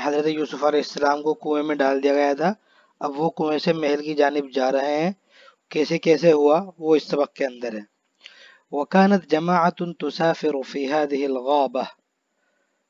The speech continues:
جماعتن کے معنی جماعت، گروہ، اور ایک جماعت سفر کر رہی تھی۔ کانت دیکھی فعل مضارع پر آیا ہے، اور جماعت سفر کر رہی تھی فی هذه الغابة،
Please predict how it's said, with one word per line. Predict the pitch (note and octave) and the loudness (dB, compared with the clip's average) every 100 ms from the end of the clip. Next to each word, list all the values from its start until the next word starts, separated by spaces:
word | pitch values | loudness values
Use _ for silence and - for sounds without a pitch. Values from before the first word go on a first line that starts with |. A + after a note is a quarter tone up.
| _ | _
جماعتن | D#3+ E3 E3+ E3+ F3+ F3 | -8 -2 2 2 0 -4
کے | F3 | -2
معنی | E3 E3+ | 0 0
جماعت، | C#3+ B2 C3 C#3 D3 D#3 D3+ B2+ B2 | -4 -6 -6 0 4 4 2 -2 -8
گروہ، | C3+ C#3 D#3 D#3 - _ _ _ _ _ _ | -4 0 2 0 -4 _ _ _ _ _ _
اور | D3 D3 D3 | -4 -2 -2
ایک | - F3+ F3 C#3 | -2 -2 -2 -2
جماعت | D#3 D#3 D#3 E3+ F3+ | -2 2 4 4 4
سفر | - D#3+ - E3+ | -2 -8 -4 -2
کر | D#3+ D#3+ | -2 -2
رہی | C#3 C#3 C3 D3+ | -2 -2 -4 -6
تھی۔ | C3+ - D3+ B2 - _ _ _ _ _ _ _ _ | -8 -8 -6 -6 -10 _ _ _ _ _ _ _ _
کانت | D3+ D3+ D#3 D3 | -2 0 -2 0
دیکھی | D#3 D3+ | 0 0
فعل | - D#3+ D#3 | -2 -2 0
مضارع | D#3+ D3+ C#3+ C#3 D#3 | 0 -2 0 0 0
پر | D3+ C#3 | 0 0
آیا | C3+ C3 | 0 0
ہے، | D3+ G#3+ _ _ _ _ _ _ | -2 -4 _ _ _ _ _ _
اور | C#3 D3 | -6 -6
جماعت | C#3 C#3+ D3+ D#3+ | -4 -2 0 0
سفر | - C#3+ D#3+ | -4 -6 -4
کر | D3+ D3 | -4 -4
رہی | C3+ C3+ C#3 | -2 -4 -4
تھی | F#3 | -6
فی | F#3 - D#3 | -6 -4 -4
هذه | D3 D3+ D3 | -2 0 -2
الغابة، | D3+ C3 C3 C#3 C3 A#2+ E3+ | -2 -4 -2 -2 -2 -10 -6